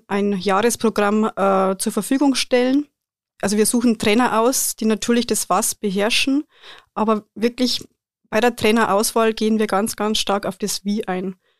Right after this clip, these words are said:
sodass einfach, ähm, ja, wie wir miteinander arbeiten, ein, ein Fokus ist. Und wir stellen dieses Programm zur Verfügung. Es kann aber bei uns jeder Mitarbeiter frei entscheiden. Also da gibt's keine standardisierten Mitarbeitergespräche, sondern dieses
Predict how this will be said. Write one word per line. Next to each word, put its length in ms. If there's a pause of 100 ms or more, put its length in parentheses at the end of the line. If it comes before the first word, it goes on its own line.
(300)
sodass 400
einfach, 300 (120)
ähm, 560 (580)
ja, 200
wie 100
wir 100
miteinander 480
arbeiten, 520
ein, 320
ein 140
Fokus 400
ist. 340 (680)
Und 460 (260)
wir 160
stellen 280
dieses 180
Programm 340
zur 140
Verfügung. 680
Es 160
kann 180
aber 100
bei 140
uns 300
jeder 240
Mitarbeiter 580
frei 300
entscheiden. 520
Also 160
da 60
gibt's 260
keine 220
standardisierten 680
Mitarbeitergespräche, 1120 (340)
sondern 320
dieses 340